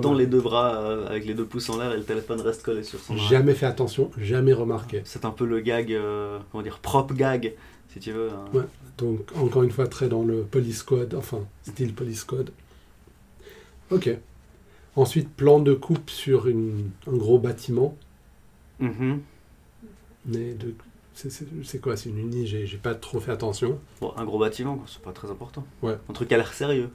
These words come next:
Speaker 1: Ouais, un truc qui a l'air sérieux, mais, euh, apparemment, euh, c'est écrit marché du film à, à l'intérieur,
Speaker 2: Ouais.
Speaker 1: c'est un peu bizarre.
Speaker 2: Ouais, sur un panneau très cheap.
Speaker 1: Ouais.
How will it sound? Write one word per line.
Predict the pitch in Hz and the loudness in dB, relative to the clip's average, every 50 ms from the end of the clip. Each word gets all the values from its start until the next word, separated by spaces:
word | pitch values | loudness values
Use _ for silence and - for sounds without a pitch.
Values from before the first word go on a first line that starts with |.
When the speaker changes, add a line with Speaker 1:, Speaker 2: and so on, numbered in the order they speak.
| - - _ _ | -16 -20 _ _
Speaker 1:
Ouais, | 135 135 | 4 4
un | 131 | 4
truc | 113 127 131 131 | 4 2 2 6
qui | 151 | 6
a | 139 | 6
l'air | 123 123 - 101 | 6 4 -2 -2
sérieux, | - - 135 120 120 131 135 139 147 139 - - - - - - - - - - - - | 0 0 2 4 6 6 8 6 6 0 -2 -16 -20 -20 -20 -20 -20 -18 -18 -12 -6 -4
mais, | 131 117 123 120 113 | -2 0 0 0 0
euh, | 110 107 104 107 110 113 - - - - _ _ - - - | -2 -2 -2 -4 -4 -6 -8 -10 -16 -20 _ _ -20 -14 -10
apparemment, | - 107 - - 123 107 107 117 117 120 123 123 120 113 | -10 -8 -4 -4 -2 -2 -2 -2 0 2 2 2 0 -2
euh, | 110 110 | -4 -6
c'est | 104 101 - 120 | -8 -6 -8 -8
écrit | - - - 123 | -8 -4 -4 -2
marché | 117 123 117 - - 139 | -2 -2 -2 -2 -4 -4
du | 123 117 | -2 -4
film | 110 - - 127 127 120 | -4 -6 -2 0 0 0
à, | 110 107 107 107 110 110 | 0 -2 -4 -4 -4 -4
à | 110 | -4
l'intérieur, | 113 110 104 - 117 107 110 117 131 | -4 -4 -4 -4 -4 -4 -2 -2 -4
Speaker 2:
Ouais. | - - - - - - - - | -6 -8 -12 -20 -20 -20 -20 -12
Speaker 1:
c'est | - - | -10 -10
un | 98 | -6
peu | 104 110 | -6 -6
bizarre. | 101 98 101 104 117 127 135 131 - - 123 | -4 -4 -2 -2 -2 -4 -4 -8 -8 -2 -2
Speaker 2:
Ouais, | 123 | -2
sur | 123 131 120 | 0 2 0
un | 113 110 | 0 4
panneau | 113 113 113 113 | 2 2 2 2
très | 110 - 123 110 | 0 0 -2 0
cheap. | - - 113 110 - - - - - - | 0 -8 -8 -8 -12 -20 -20 -20 -8 -6
Speaker 1:
Ouais. | - | -6